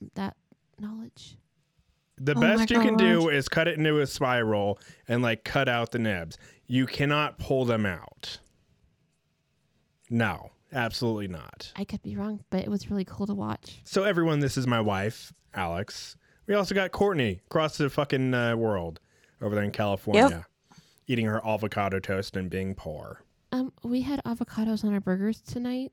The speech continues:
Speaker 1: so
Speaker 2: Yeah, we didn't have avocado toast.
Speaker 1: Um, but
Speaker 2: Okay.
Speaker 1: there was bread.
Speaker 2: I, I, like,
Speaker 3: I have had avocado c-, toast, so
Speaker 2: I
Speaker 3: not
Speaker 2: mean,
Speaker 3: gonna lie.
Speaker 2: I mean, yeah,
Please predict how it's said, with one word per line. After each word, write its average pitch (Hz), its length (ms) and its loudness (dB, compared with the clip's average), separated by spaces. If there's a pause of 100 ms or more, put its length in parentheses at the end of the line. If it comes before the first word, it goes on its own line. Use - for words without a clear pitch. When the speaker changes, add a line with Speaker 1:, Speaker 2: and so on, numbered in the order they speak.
Speaker 1:
so 202 540 -2
Speaker 2:
Yeah, 175 80 4
we 170 100 4
didn't 208 140 2
have 202 140 2
avocado 156 420 2
toast. - 720 -2 (440)
Speaker 1:
Um, 202 200 2
but 220 100 0
Speaker 2:
Okay. 208 140 2
Speaker 1:
there 220 100 4
was 208 140 4
bread. - 380 -2 (960)
Speaker 2:
I, 127 140 -2 (180)
I, 147 60 -4
like, 139 380 0
Speaker 3:
I 247 80 4
have 262 260 6
had 262 320 2
avocado 220 680 0
c-, - 80 -16 (100)
toast, 175 540 4
so 175 400 2 (1160)
Speaker 2:
I - 40 2
Speaker 3:
not 139 60 4
Speaker 2:
mean, 151 120 4
Speaker 3:
gonna 226 200 4
lie. 175 600 4 (260)
Speaker 2:
I - 40 0
mean, 160 200 4
yeah, 170 280 0